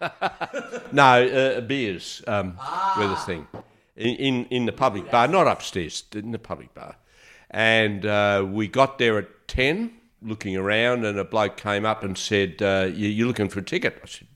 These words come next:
Speaker 1: "Yeah." He said, "I'll give you a, a standing room ticket for a few beers." I said, "Oh,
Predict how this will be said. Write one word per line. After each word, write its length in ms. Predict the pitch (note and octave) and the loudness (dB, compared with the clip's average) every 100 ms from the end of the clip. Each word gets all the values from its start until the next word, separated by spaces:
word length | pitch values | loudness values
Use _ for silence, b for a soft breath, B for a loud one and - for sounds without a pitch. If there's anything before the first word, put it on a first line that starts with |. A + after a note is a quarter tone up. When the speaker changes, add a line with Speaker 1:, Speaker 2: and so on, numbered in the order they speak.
| _ | _
Speaker 1:
"Yeah." 240 | F2 F#2+ - - _ b b b | -2 -2 -2 -12 _ b b b
He 60 | G#2 | -14
said, 140 | - G#2+ | -4 -4
"I'll 60 | |
give 200 | G#2+ D#3+ | -2 -2
you 220 | C#3 A#2 G#2+ | 0 -2 -2
a, 300 | G#2 G2 - - - | 0 0 -2 -10 -12
a 60 | |
standing 420 | - C#3+ D#3+ D3+ | -6 -2 0 0
room 140 | C3 A2 | -2 -4
ticket 420 | - G#2 G2 - - _ _ B B | -6 -8 -8 -12 -20 _ _ B B
for 80 | - | 0
a 40 | A2 | 2
few 240 | A#2+ A2 | 6 4
beers." 460 | B2+ F3 - - - | 4 2 0 -6 -10
I 40 | |
said, 220 | - F3+ | -12 -10
"Oh, 220 | D3 - | -6 -6